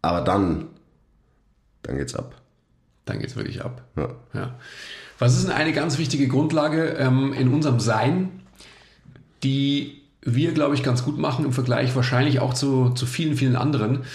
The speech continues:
Speaker 2: Also so dieses in die Richtung gehen, sich selbst nicht so wichtig nehmen. Du weißt, worauf ich hinaus will?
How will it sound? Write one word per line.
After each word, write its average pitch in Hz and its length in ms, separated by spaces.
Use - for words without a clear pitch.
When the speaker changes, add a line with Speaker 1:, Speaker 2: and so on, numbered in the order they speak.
Speaker 2:
Also 123 220
so 123 420
dieses 123 680
in 123 140
die 117 100
Richtung 123 300
gehen, 120 320
sich 123 260
selbst 117 280
nicht 127 180
so 117 120
wichtig 131 300
nehmen. 143 260
Du 120 120
weißt, 120 240
worauf 120 240
ich 120 80
hinaus 110 280
will? 151 160